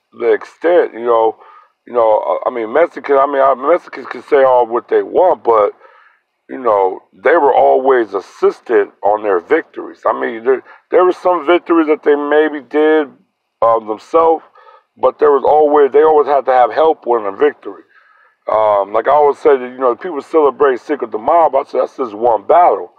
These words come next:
They were getting their asses whooped in that entire war. You know what I'm saying? And, um, I think the casualty was, it wasn't that, it wasn't that much. I think it was about fourteen thousand died, um,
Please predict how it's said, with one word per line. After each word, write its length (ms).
They 200
were 140
getting 240
their 180
asses 400
whooped 320
in 100
that 180
entire 420
war. 480
You 80
know 100
what 100
I'm 40
saying? 400
And, 240
um, 460
I 60
think 120
the 100
casualty 720
was, 240
it 100
wasn't 340
that, 200
it 80
wasn't 300
that 180
much. 400
I 60
think 280
it 40
was 160
about 480
fourteen 460
thousand 500
died, 580
um, 560